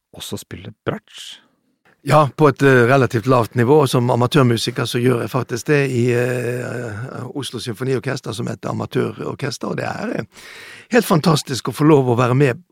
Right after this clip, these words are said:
Speaker 2: og spille blant annet musikk av Dmitrij Sjostakovitsj, som vi har gjort ved flere anledninger, både hans, eh, symfoni nummer ni, og vi har også vært med å spille, eh, hans, eh, første fiolinkonsert med solist.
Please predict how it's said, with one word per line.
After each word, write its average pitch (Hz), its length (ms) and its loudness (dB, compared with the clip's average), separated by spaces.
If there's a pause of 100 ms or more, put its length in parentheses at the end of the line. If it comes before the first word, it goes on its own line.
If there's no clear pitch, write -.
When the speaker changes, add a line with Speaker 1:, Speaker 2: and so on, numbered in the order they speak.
(120)
Speaker 2:
og - 60 0
spille 143 320 2
blant 147 460 2
annet 180 640 0
musikk 127 540 -6
av 123 240 -2
Dmitrij 123 380 -6
Sjostakovitsj, 120 640 -8
som 120 100 -12
vi 120 80 -4
har 117 80 -4
gjort - 240 -10
ved - 100 -10
flere 120 200 -6
anledninger, 127 560 -8
både 127 220 -8
hans, 110 360 -10
eh, 120 120 -6 (600)
symfoni 170 400 4
nummer 135 200 4
ni, 123 280 2
og 123 300 -2
vi 117 80 -10
har 120 80 -6
også 127 180 -10
vært 117 120 -8
med 113 140 -6
å 113 40 -8
spille, 110 400 -10 (880)
eh, 131 220 4
hans, 131 340 0
eh, 117 400 0
første - 380 -6
fiolinkonsert 113 680 -6
med 104 120 -12
solist. - 400 -14